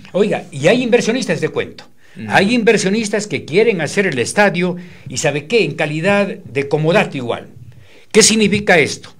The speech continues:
Speaker 1: El municipio, ¿cuál es el, el, el, el patrimonio del municipio? El estadio, el terreno, ¿no?
Speaker 2: Ujú.
Speaker 1: Que son unas veintidós, veintitrés mil metros cuadrados. ¿Qué hace el inversionista?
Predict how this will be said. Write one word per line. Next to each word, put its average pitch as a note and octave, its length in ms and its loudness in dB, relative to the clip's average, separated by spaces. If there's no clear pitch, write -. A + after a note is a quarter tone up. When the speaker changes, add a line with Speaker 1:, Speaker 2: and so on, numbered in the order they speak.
Speaker 1:
El A#2+ 260 -4
municipio, D3+ 840 0
¿cuál G#3+ 200 4
es D3+ 200 6
el, C3+ 140 -2
el, B2+ 220 -6
el, A#2+ 680 -4
el A#2+ 240 -2
patrimonio D3 600 0
del B2 140 0
municipio? - 500 -8
El A2+ 160 -10
estadio, A#2 500 -4
el G2+ 220 -8
terreno, B2 500 -2
¿no? B2+ 80 -4
Speaker 2:
Ujú. C3+ 100 -6
Speaker 1:
Que D3+ 80 -2
son D3 220 0
unas G#2+ 260 -8
veintidós, A#2 560 -4
veintitrés A2 480 -4
mil B2+ 120 -4
metros A#2+ 340 -4
cuadrados. F#2 540 -8
¿Qué G#3 140 8
hace G#3+ 160 6
el G3+ 80 4
inversionista? G3 840 2